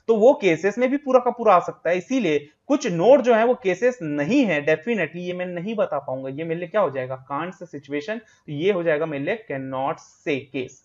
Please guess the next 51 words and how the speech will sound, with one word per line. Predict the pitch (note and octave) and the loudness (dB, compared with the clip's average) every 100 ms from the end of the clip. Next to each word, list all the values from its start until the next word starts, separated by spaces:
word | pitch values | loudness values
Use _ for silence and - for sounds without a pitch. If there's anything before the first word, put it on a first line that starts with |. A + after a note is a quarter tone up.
| - | -4
क्लियर? | G#3 A#3 - _ | -2 -2 -8 _
क्यों? | A3 D4 E4 - | 0 0 0 -2
क्योंकि | G#3 G#3 C4 | 0 0 0
नोट्स | F3 E3+ B3 D4+ - | 0 4 4 4 2
का | C#3+ C3 - _ _ C4+ | 0 0 -4 _ _ 2
कुछ | D4+ - | 2 0
पार्ट | D#3+ E3+ B3+ C4+ | 2 4 4 4
जो | |
है | B3+ | 2
वो | C#4+ | 2
केसेस | - G3 A#3+ B3+ | 2 0 2 -2
में | C#4 | 0
तो | C#4+ | 0
है, | G3+ A#3+ - - _ D3 | 2 2 0 -12 _ -4
but | C#3 A#3+ - - - | 4 6 4 -6 0
कुछ | C#4+ C#4 | 0 2
नोट्स | G3 A3+ C#4+ - | 4 6 6 6
का | - | 2
पार्ट, | C#3 C3 | 4 0
बाकी | C#3+ D#3+ D#3+ C#4 | 4 4 4 2
का | C#4 | 2
जो | B3+ | 2
नोट्स | G3+ G3+ A#3 | 0 0 0
का | A3+ | -2
पार्ट | E3+ E3+ | 0 0
है | A#3+ | 2
वो | A#3 - - | -2 -2 -2
केस | F3 G3+ | -2 -2
में | A#3+ | -4
नहीं | G3+ E3 G#3 A#3+ | -2 -2 0 0
है | F3 | 2
definitely, | E3 E3 A3 E3 F3 | 2 2 -2 -4 0
ऐसा | D#3+ G#3 | 2 2
बोल | D#3+ | 0
रहा | C#3+ | 0
है। | D3 | 0
तो | |
मैं | D#3+ F#3+ | -2 -2
बोलूंगा | F#3+ F#3+ F3+ | -2 0 -2
भाई | A3 - _ D3 | -2 -8 _ -4
ये | D#3+ B3+ | 2 4
तो | C4 | 4
हमको, | G3+ G3+ G#3+ - | 0 0 -2 -2
ये | D#3+ A3+ | -4 -2
हम | G3+ | -2
नहीं | G3 D#3+ G#3 | -4 -4 -2
बता | F#3+ E3+ | -2 -2
सकते | D#3+ D3+ F#3+ | -4 -6 -8
कि | F#3+ E3+ D#3+ | -8 -10 -10
नोट्स | D3+ E3+ F#3+ | -6 -6 -4
का | - D#3+ | 0 0